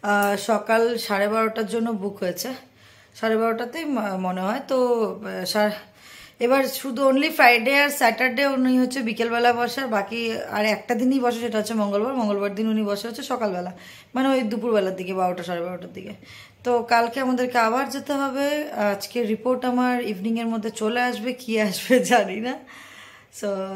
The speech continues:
দেখা যাক রিপোর্টও কি আসে। আর এদিক থেকে lunch ফাঞ্চ করার পর না, আমার এখন পুরো tired লাগছে। মানে,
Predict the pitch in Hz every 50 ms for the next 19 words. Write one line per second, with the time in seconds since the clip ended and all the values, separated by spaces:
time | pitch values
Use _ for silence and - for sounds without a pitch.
0 | 190 180 202 208 208 254 254 277 285 240 233 233 220 226 226 220 247 240 247 247
1 | 233 214 208 208 208 - - 285 302 302 - - - - _ _ _ _ - 233
2 | 226 202 190 185 180 180 180 180 185 185 185 - - - 208 202 - 208 208 208
3 | 208 208 208 208 208 208 208 202 208 208 208 208 208 - - - - - - -
4 | - - - - - 214 208 208 208 208 - - 233 233 220 - - - 214 214
5 | 220 226 220 269 277 277 294 285 233 214 208 214 226 220 214 - 247 247 247 247
6 | - - 208 180 170 165 160 165 175 175 175 170 - - 190 185 180 180 185 190
7 | 196